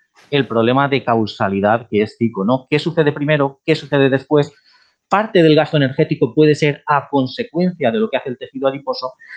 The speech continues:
y eso tendría que ver con lo que estás diciendo de las fórmulas, que tú cuando en esa fórmula dices, "Pues mi gasto energético según la fórmula tal, según mi edad, según mi sexo y según, eh, mis niveles de actividad es de dos mil quinientas calorías al día".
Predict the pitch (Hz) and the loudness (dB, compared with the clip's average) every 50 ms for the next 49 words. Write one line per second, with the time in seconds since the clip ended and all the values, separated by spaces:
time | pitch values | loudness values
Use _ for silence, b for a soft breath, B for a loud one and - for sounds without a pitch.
0 | B B B - 151 143 196 170 180 165 156 160 156 160 147 151 147 151 135 123 | B B B 2 2 2 4 4 4 4 4 2 2 2 2 2 2 2 2 2
1 | 113 113 - - 131 135 143 - 156 143 139 131 123 107 101 101 - - - 135 | 0 -2 -2 -2 -2 -2 -2 0 2 2 2 4 4 2 2 0 -2 -2 -2 -2
2 | 131 131 127 123 113 113 - - - b b b b b b b - - - - | 0 0 0 0 0 0 -2 -4 -10 b b b b b b b -4 -4 0 2
3 | 170 190 185 170 139 127 123 127 139 147 - 165 - 175 160 165 165 156 151 160 | 2 2 2 2 2 2 2 2 0 0 -2 -2 -2 -2 0 0 2 2 4 2
4 | 175 165 - 135 120 113 - - 120 110 104 104 107 110 110 110 107 - 165 165 | 2 0 -2 -2 -4 -4 -2 -4 -4 -4 -4 -4 -6 -4 -4 -4 -2 -2 -2 -2
5 | - - 175 170 165 165 165 165 160 160 156 - 160 156 - 147 - - - 135 | -2 -2 0 2 2 4 2 2 2 0 0 0 -2 -2 -2 -2 -2 -2 -4 -4
6 | 127 147 160 160 147 143 156 151 147 151 151 139 139 139 120 110 110 107 - 113 | -4 -2 0 0 0 0 -2 -6 -4 0 0 0 0 2 2 0 0 0 -4 -8
7 | 110 123 143 147 147 143 143 143 139 139 127 123 113 101 98 - 107 127 147 151 | -4 -2 0 0 2 2 2 2 2 2 2 2 2 2 0 -4 -4 -2 0 0
8 | 147 139 - 123 113 - - 117 113 113 110 - - 113 113 131 143 143 139 127 | 0 0 0 -2 -6 -6 -6 -6 -6 -6 -6 -6 -8 -4 0 2 4 4 2 0
9 | 117 _ B B B B B B B B 135 135 135 131 131 135 127 117 131 127 | -2 _ B B B B B B B B 0 2 2 4 4 4 4 4 4 4
10 | 135 143 139 131 139 127 - 135 123 123 135 160 180 196 185 - - 160 175 170 | 4 4 4 2 0 -2 0 2 2 4 4 4 2 2 0 0 0 2 2 2
11 | 156 151 131 120 120 113 - 127 147 151 147 139 143 131 117 117 117 113 113 - | 2 2 2 2 0 -2 0 0 0 0 0 -2 -4 -8 -6 -4 -2 -2 -2 -2
12 | - 117 104 92 95 98 95 - - 85 - _ _ _ _ | -2 -2 -2 -2 -4 -6 -6 -8 -8 -12 -14 _ _ _ _